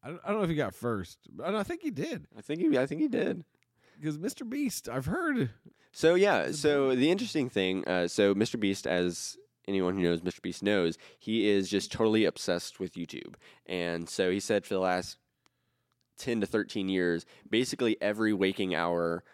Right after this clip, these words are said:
Speaker 2: of his day has been obsessing over YouTube. But he said he, he, kind of how his work schedule goes is he works as long as he can. Like, he might work for fourteen days straight, and then once he just needs a break,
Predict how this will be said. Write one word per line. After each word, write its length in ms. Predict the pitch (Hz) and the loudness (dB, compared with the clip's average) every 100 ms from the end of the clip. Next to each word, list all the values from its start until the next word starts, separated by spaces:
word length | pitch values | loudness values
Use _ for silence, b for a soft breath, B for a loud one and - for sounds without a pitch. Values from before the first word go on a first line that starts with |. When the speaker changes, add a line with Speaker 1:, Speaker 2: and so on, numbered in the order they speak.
| b _ | b _
Speaker 2:
of 220 | 92 92 87 | -4 -2 -2
his 200 | 92 78 | -4 0
day 220 | 90 85 | 0 0
has 180 | 87 80 | 0 -2
been 280 | 92 87 85 _ _ - | -2 -4 -6 _ _ -8
obsessing 480 | 104 - 95 95 82 | -6 -2 -4 -2 -4
over 140 | 76 | -4
YouTube. 340 | 76 80 57 - B B B _ | -6 -8 -10 -12 B B B _
But 480 | 147 180 160 117 - 131 | 0 2 2 2 -2 -6
he 140 | 113 | -4
said 180 | 120 117 | 0 2
he, 160 | 110 110 | 2 0
he, 320 | 107 110 98 - | 0 0 0 -4
kind 120 | 107 95 | -8 -2
of 60 | |
how 120 | 95 | 0
his 100 | 87 87 | 0 0
work 140 | 110 | -4
schedule 320 | - 92 87 | -4 -4 -4
goes 300 | 85 80 85 B B | -2 0 -2 B B
is 100 | 95 | -6
he 100 | 123 | -2
works 320 | 117 110 120 - | 0 2 0 -2
as 160 | 98 | -4
long 240 | 87 90 98 | 0 0 0
as 80 | 95 | -2
he 80 | 90 | -4
can. 420 | - 95 90 80 | -6 -4 -4 -4
Like, 160 | 80 90 | -6 -6
he 60 | |
might 240 | 90 87 - | -4 -4 -2
work 180 | 90 | -6
for 300 | - 90 85 b b b | -4 -4 -4 b b b
fourteen 420 | - 113 - 107 | -6 -4 -2 -2
days 220 | 92 87 | 0 -2
straight, 480 | - 131 107 90 - b b | -2 0 0 0 -6 b b
and 240 | 95 98 | -6 -2
then 340 | 107 113 107 101 | 2 2 2 0
once 180 | 98 92 | -2 -4
he 80 | |
just 240 | 92 92 - | -6 -6 -4
needs 200 | 92 90 | -4 -4
a 60 | |
break, 460 | 85 92 87 82 - | -2 0 0 -2 -8